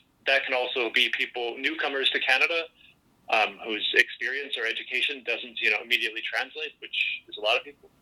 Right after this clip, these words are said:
It, it could be people with disabilities of various kinds, although not all, because the work is fairly physical, or, you know, people who are struggling with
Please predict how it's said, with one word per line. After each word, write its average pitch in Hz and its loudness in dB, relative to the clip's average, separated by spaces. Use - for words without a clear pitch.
It, 127 -8
it - 2
could - 2
be 113 6
people 113 -6
with 110 0
disabilities 135 2
of 135 -6
various 151 6
kinds, 151 4
although 117 -2
not 113 0
all, 113 -2
because 117 0
the 104 -2
work 120 -4
is 107 0
fairly 104 4
physical, 131 -2
or, 117 6
you 135 10
know, 123 4
people 123 -6
who 123 -8
are 117 2
struggling 127 0
with 110 -2